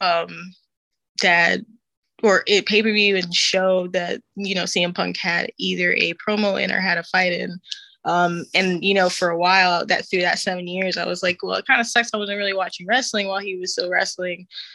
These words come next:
you know, and I always have the memories. I guess it'll always be YouTube. And when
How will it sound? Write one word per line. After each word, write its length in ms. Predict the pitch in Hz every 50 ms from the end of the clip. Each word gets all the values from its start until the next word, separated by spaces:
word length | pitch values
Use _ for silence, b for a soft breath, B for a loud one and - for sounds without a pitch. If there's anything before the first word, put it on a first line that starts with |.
| B B -
you 140 | - 196 190
know, 160 | 185 190 190
and 200 | 185 175 - -
I 120 | 185 175
always 320 | 170 175 175 180 185 180 -
have 180 | 185 202 208
the 60 | 226
memories. 500 | 202 190 202 214 226 247 247 247 269 262
I 100 | 226 196
guess 220 | 180 190 190 - -
it'll 160 | 196 185 185
always 460 | 185 185 185 180 190 208 202 190 - -
be 160 | 185 180 170
YouTube. 460 | 180 214 226 - - 254 262 277 262 247
And 120 | 220 208 190
when 240 | 185 180 185 185